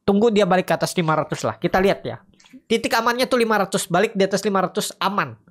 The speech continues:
Untuk ira, untuk swing pendek, swing trade ya. Kalau untuk investasi ya harus hitung fundamental. Ribet hit-, hitung fundamental tuh. Dan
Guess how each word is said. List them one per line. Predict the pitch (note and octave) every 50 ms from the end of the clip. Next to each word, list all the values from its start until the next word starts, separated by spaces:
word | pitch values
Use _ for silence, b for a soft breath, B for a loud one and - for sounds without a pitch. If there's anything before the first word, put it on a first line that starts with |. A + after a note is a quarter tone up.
| _ _ _ -
Untuk | E3 D#3+ - -
ira, | F3+ E3+ E3 F#3+ E3+
untuk | D#3+ E3 D3 F3+ -
swing | - - - A3 B3+ A#3+ A3+ A3 _ -
pendek, | A3 G3 G3+ G3+ G3 G3 F#3 G#3 F#3+ - - -
swing | - - - G#3+ A3 G#3 G#3 G3
trade | G3 - F3+ F#3 F3+ - _ _ - D#3
ya. | D3 D#3+ E3+ D#3+ B B B B B B B B B
Kalau | B D#3 D#3+ F3 F#3 F#3+
untuk | F3 E3 G3 D3+ - - G3+
investasi | F#3 E3 F3+ D#3+ - E3+ D3+ - - B3+ A#3
ya | F3
harus | C#3 B2+ D3+ E3 D3+ - -
hitung | E3+ - G3+ G#3 G#3
fundamental. | - E3 C#3 C#3+ C#3 D3+ F3 F3 - - D#3 D3+ D3+ D#3+ - _ _ _ -
Ribet | E3 G3 G3+ F#3+ B3 B3 - - _ _ _ _ -
hit-, | - F3+ D3+ D#3+ _ - E3+ B2+
hitung | - D#3+ - - F#3 D3+
fundamental | - F3 D#3+ E3 D3+ D#3+ D#3 C#3+ - D#3 C#3 C3 B2
tuh. | C#3
Dan | C#3 D3 F#3+ A#3 B3 C4 B3 A3